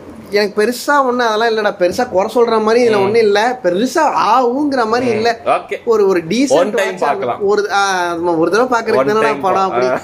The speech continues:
Speaker 1: இதுக்கு மேல அந்த படத்தை பார்க்கவும் முடியாது.
Speaker 2: ஆ, ஆ,
Speaker 1: ஏ-,
Speaker 2: ஆ.
Speaker 1: ஏற்கனவே ஏழு நாள் பார்த்துட்டு வந்திருக்கிறேன் நான் இந்த
Speaker 2: ஆமா.
Speaker 1: படத்தை.
Speaker 2: ம்.
Speaker 1: எதுக்கு இது ரெண்டே முக்கால் மணி
Speaker 2: இன்னொன்னு
Speaker 1: நேரம்
Speaker 2: இதையும்
Speaker 1: தெரியல.
Speaker 2: சொல்லிடுவோம். நம்ம ஃபர்ஸ்ட் already சொன்னதுதான், நேத்து தான் நம்ம டிஸ்கஸ் பண்ணிட்டு இருக்கோம்.
Speaker 1: ம்.
Speaker 2: ஏய், அந்த ஒரு சீன் பார்க்க வந்து கோல்டன் டெம்பிள் எடுத்த மாதிரி இருக்குடா.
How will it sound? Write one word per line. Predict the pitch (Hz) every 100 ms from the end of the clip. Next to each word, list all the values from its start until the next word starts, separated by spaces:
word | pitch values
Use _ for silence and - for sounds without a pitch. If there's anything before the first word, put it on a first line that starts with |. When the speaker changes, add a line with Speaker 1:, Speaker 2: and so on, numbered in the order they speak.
| -
Speaker 1:
இதுக்கு | 208 208
மேல | 240
அந்த | 269 254
படத்தை | 233 262 -
பார்க்கவும் | 226 269 311 277
முடியாது. | 233 240 240 208 123
Speaker 2:
ஆ, | 117 113
ஆ, | 113 113
Speaker 1:
ஏ-, | 165
Speaker 2:
ஆ. | 160 202
Speaker 1:
ஏற்கனவே | 240 240 269 269
ஏழு | 220 247
நாள் | 240 254
பார்த்துட்டு | 226 220 220
வந்திருக்கிறேன் | 202 190 175 170 165
நான் | 160 156
இந்த | 156
Speaker 2:
ஆமா. |
Speaker 1:
படத்தை. | 151 170 - 165 185 -
Speaker 2:
ம். | 110 110
Speaker 1:
எதுக்கு | 240 349 359 349
இது | 262 220
ரெண்டே | 262
முக்கால் | 262 233 220
மணி | 202
Speaker 2:
இன்னொன்னு | 202
Speaker 1:
நேரம் | - 127
Speaker 2:
இதையும் | 127 - 262
Speaker 1:
தெரியல. |
Speaker 2:
சொல்லிடுவோம். | 185 123 113 104 110 123
நம்ம | 107 101
ஃபர்ஸ்ட் | 110 110 160
already | 117 120 131
சொன்னதுதான், | 123 117 123 107 113
நேத்து | 117 151 -
தான் | 156
நம்ம | 156 120
டிஸ்கஸ் | 107 - 135 123
பண்ணிட்டு | 104 98
இருக்கோம். | 151 156 147
Speaker 1:
ம். | - - - -
Speaker 2:
ஏய், | 156 185 127 - - -
அந்த | 117 117 110
ஒரு | 110
சீன் | - 180 -
பார்க்க | 143 143 131
வந்து | 139 120
கோல்டன் | 147 170 160 135
டெம்பிள் | 117 117
எடுத்த | 110 107 -
மாதிரி | 110 131 127
இருக்குடா. | 120 113 98 113